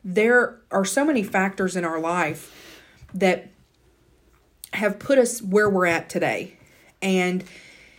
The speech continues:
if, you know, there is a chance that if your child is going through some behavioral issues or mental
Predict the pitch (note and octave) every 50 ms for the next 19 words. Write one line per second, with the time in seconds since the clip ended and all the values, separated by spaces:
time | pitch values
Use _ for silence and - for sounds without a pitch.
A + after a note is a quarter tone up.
0 | - - _ _ - A3+ G#3+ G#3+ - - - - A3 A#3+ A3+ G#3 F#3+ F#3 - F#3+
1 | A#3 A#3+ A#3 B3+ C4 C4 B3 B3 - A3+ A3 G#3 - - - F#3+ F#3+ F#3 F#3+ F#3+
2 | F#3 - - C4+ D4 E4 E4+ C#4+ G#3 G3 G3 G3 G3 F#3+ F#3 F#3+ F#3+ G3 G3 F#3+
3 | F3+ E3+ D#3+ - G3 G3 G#3 G#3 G3 F3+ E3 C3+ - E3 D#3 - - D3+ C#3 C3
4 | C3 C3+ C#3 - - - - - F#3+ F#3 F#3 F#3 F3+ F#3 G3 F#3+ - G3 F3 E3
5 | D3 - -